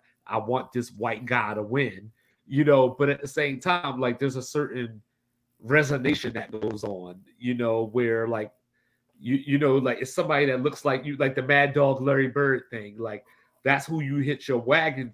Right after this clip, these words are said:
to because he's one of the few. And, and as far as you brought up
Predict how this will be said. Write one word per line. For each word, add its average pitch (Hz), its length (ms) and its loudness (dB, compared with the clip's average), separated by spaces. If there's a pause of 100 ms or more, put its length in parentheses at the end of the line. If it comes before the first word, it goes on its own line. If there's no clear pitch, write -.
to 110 360 -4 (480)
because 127 380 2
he's 143 320 -4
one 131 180 -2
of 131 140 -4
the 120 60 -8
few. 170 220 0
And, 139 160 -2
and 135 200 -4
as 135 100 -6
far 170 220 4
as 135 120 0
you 143 120 -6
brought 139 240 0
up 123 100 -2